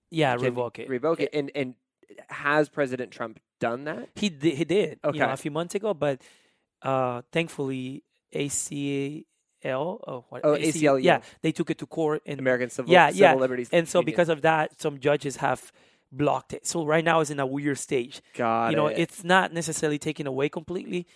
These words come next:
Speaker 1: but there's not,
Speaker 2: It's,
Speaker 1: you cannot
Speaker 2: it's tied
Speaker 1: apply.
Speaker 2: up in the courts. Yeah.
Speaker 1: Yeah,
Speaker 2: Oh,
Speaker 1: you
Speaker 2: yeah. And
Speaker 1: cannot
Speaker 2: nobody
Speaker 1: apply.
Speaker 2: new can do it.
Speaker 1: No, n-, nobody new can do it.
Speaker 2: But
Speaker 1: But
Speaker 2: you're
Speaker 1: I
Speaker 2: still
Speaker 1: have
Speaker 2: a
Speaker 1: it.
Speaker 2: dreamer.
Speaker 1: I have it. So mine expires in two thousand,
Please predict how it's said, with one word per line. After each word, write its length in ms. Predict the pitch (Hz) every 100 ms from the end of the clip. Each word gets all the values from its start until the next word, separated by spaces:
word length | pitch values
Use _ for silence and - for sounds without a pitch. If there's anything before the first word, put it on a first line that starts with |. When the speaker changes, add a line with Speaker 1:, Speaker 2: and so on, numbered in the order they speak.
| _ _ -
Speaker 1:
but 260 | 143 139 - _ -
there's 300 | 156 156 143
not, 400 | 151 156 151 - _ -
Speaker 2:
It's, 140 | 139
Speaker 1:
you 60 | 156
cannot 300 | - 165 156
Speaker 2:
it's 40 |
tied 120 | 156
Speaker 1:
apply. 60 | 147
Speaker 2:
up 60 | 127
in 60 |
the 80 | 127
courts. 400 | - 117 - -
Yeah. 120 | 120
Speaker 1:
Yeah, 100 | 180 170
Speaker 2:
Oh, 20 |
Speaker 1:
you 60 | 175
Speaker 2:
yeah. 60 |
And 60 | 147
Speaker 1:
cannot 180 | 160 160
Speaker 2:
nobody 240 | 170 165
Speaker 1:
apply. 100 | 131 120
Speaker 2:
new 160 | 143
can 180 | - 123
do 120 | 113
it. 120 | 90 -
Speaker 1:
No, 140 | 185
n-, 140 | 202 208
nobody 240 | 185 208 185
new 140 | 180
can 180 | - 147
do 120 | 139
it. 100 | 123
Speaker 2:
But 120 | 147
Speaker 1:
But 80 | 151
Speaker 2:
you're 140 | 160 175
Speaker 1:
I 140 | 190
Speaker 2:
still 120 | 196 170
Speaker 1:
have 120 | 151
Speaker 2:
a 100 | 127
Speaker 1:
it. 60 |
Speaker 2:
dreamer. 460 | 135 139 127 104 78 -
Speaker 1:
I 140 | 170 190
have 240 | 185 190
it. 260 | 220 269 -
So 200 | - 156
mine 300 | 147 160 170
expires 420 | 139 - 151 143
in 80 | 139
two 100 | 135
thousand, 520 | 139 139 139 127 135